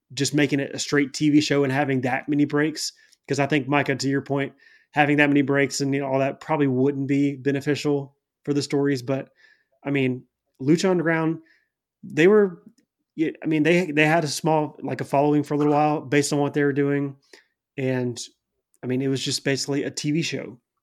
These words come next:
to where they had a season of episodes. They took a long break in between the second one. Of course, they had to get money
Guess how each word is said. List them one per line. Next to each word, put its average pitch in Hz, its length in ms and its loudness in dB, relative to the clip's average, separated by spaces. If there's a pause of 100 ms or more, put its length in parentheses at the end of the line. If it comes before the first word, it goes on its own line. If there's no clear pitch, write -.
to - 80 -8
where 131 180 2
they 135 140 2
had 143 240 2
a 143 160 -8
season 160 340 2
of 151 60 2
episodes. 160 600 -2 (480)
They 135 100 -6
took 147 200 0
a 139 40 0
long 135 260 2
break 139 220 2
in 143 80 2
between 143 280 0
the 135 60 0
second 139 260 2
one. 143 300 -2
Of - 140 -20
course, 131 160 -4
they 135 60 -2
had 127 100 0
to 123 40 -8
get 123 120 -2
money 139 400 2